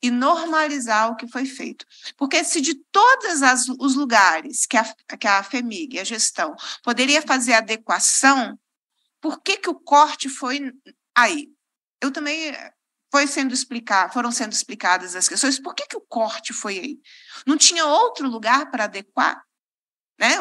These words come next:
Não tinha outro lugar que pudesse ver um, uma forma, um exercício para que, enquanto não resolvesse, sob o ponto de vista que eu acho que o mais adequado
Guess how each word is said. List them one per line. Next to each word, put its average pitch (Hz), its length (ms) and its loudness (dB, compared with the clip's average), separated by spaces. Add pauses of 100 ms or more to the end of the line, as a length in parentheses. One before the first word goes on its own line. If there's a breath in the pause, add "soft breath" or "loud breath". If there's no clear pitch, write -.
(120)
Não 247 160 -2
tinha 311 240 0
outro 370 400 0
lugar 269 320 0
que - 80 -16
pudesse 262 420 -4
ver 247 380 -2
um, 254 140 -4
uma 247 180 -2
forma, 247 800 2 (280 loud breath)
um 240 80 0
exercício 262 1040 2 (320 loud breath)
para 240 220 4
que, 262 300 -2
enquanto 285 440 -4
não 254 140 -4
resolvesse, 247 840 -2 (320)
sob 233 180 0
o 233 60 -8
ponto 233 260 -4
de 214 120 -6
vista 214 320 -4
que 220 100 -6
eu 196 80 -2
acho 190 220 0
que 240 60 -12
o 208 40 -8
mais 190 160 -2
adequado 190 520 -2